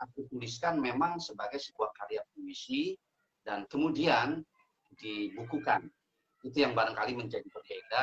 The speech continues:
dengan awal-awal. Eh, terus kemudian,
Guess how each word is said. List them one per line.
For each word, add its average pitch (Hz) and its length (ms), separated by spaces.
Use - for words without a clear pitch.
dengan 98 220
awal-awal. 110 720
Eh, 90 840
terus - 160
kemudian, 113 560